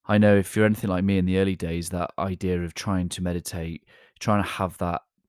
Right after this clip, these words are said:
uh, emptiness of mind was, just seemed impossible, you know, particularly for, uh, for thinkers out there. Um, this, I, <laughs> the, will I ever get to that state of, um,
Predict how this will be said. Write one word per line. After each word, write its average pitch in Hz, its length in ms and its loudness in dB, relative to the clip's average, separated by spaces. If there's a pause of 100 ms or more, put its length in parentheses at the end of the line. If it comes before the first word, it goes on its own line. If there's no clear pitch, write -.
(120)
uh, 90 280 -4 (120)
emptiness 101 580 -2
of 82 80 -6
mind 92 420 2
was, 85 240 -8 (220)
just 104 240 -6
seemed 98 500 0
impossible, 90 720 -8
you 92 80 -8
know, 87 160 -8
particularly - 580 -6 (500)
for, 101 180 -2
uh, 87 160 0
for - 160 -10
thinkers 117 440 -2
out 85 200 -6
there. 82 240 -16 (480)
Um, 87 560 -6
this, 98 180 -4
I, 92 320 -4 (120)
<laughs> - 140 -20
the, - 140 -4 (600)
will 113 240 6
I 113 140 8
ever 104 260 6
get 98 260 0
to - 100 -4
that 98 240 -2
state 90 440 -4
of, 90 340 -4 (500)
um, 82 680 -4